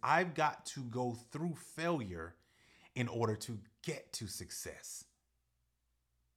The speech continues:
This is a reality and a wake-up moment for some. Because many of us have started side businesses,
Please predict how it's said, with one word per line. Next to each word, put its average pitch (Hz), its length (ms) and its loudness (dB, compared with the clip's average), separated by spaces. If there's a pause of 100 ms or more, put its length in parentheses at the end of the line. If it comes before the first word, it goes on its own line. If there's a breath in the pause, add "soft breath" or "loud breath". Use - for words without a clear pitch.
This 208 160 4
is 208 140 4
a 202 80 12
reality 165 520 10
and 139 80 2
a 139 40 2
wake-up 131 320 2
moment 104 300 -2
for 123 100 -8
some. 95 220 -4 (1000 loud breath)
Because 170 300 8
many 214 260 10
of 175 100 8
us 156 140 8
have 135 100 2
started 156 400 4
side 139 320 4
businesses, 135 720 -2